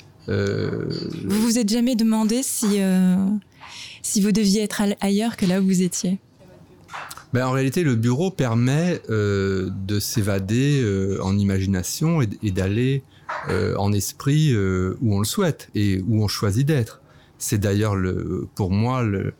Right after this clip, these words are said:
Speaker 1: la, la, la, la, la, la grande expérience, euh, de l'écriture, c'est-à-dire de,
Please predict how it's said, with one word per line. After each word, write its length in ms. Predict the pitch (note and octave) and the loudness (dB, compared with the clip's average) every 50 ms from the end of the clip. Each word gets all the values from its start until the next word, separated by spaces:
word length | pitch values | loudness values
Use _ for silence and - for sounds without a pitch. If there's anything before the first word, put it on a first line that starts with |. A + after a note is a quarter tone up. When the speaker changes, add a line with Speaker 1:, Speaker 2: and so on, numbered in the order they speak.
| - - - - - - - - - - | -20 -20 -20 -20 -20 -20 -20 -20 -10 -6
Speaker 1:
la, 100 | G#2+ - | -6 -4
la, 220 | - G2 F#2+ F#2+ - | -2 0 -2 -2 -2
la, 220 | - G#2 G2 F#2+ | -2 -4 -2 -2
la, 180 | G2+ G#2 G#2+ - | -4 -4 -4 -4
la, 300 | F2 F#2 F#2+ F#2+ G#2 A2+ | -6 -4 -4 -4 -4 -4
la 180 | - F#2+ F#2+ G2+ | -4 -4 -2 0
grande 380 | G2+ G2+ A2 A#2+ C3+ C3+ A#2 | 0 0 0 0 0 0 0
expérience, 880 | A2+ G#2+ - - - A#2 G2 G2+ A2 A#2 A#2+ B2 B2 B2 A#2 - - - | 0 -2 -4 -4 -4 -2 0 0 2 2 2 2 0 0 -2 -4 -6 -4
euh, 480 | G2+ F#2 F#2 F#2 F2+ F2+ F2+ F2+ F#2+ G2 | -2 -2 0 0 -2 -2 -2 -4 -6 -6
de 140 | F#2+ F#2+ F#2 | -4 -4 -2
l'écriture, 640 | E2+ F#2+ - - - G#2+ - - A#3 A3 G#3+ D3+ - | -2 -2 -6 -4 -4 -4 -4 0 0 0 0 0 -2
c'est-à-dire 400 | - - - A2+ G2 A2 A2 G#2+ | -4 -4 -4 -2 0 0 0 0
de, 220 | G2+ F#2+ F#2 F2+ | 0 0 -2 -2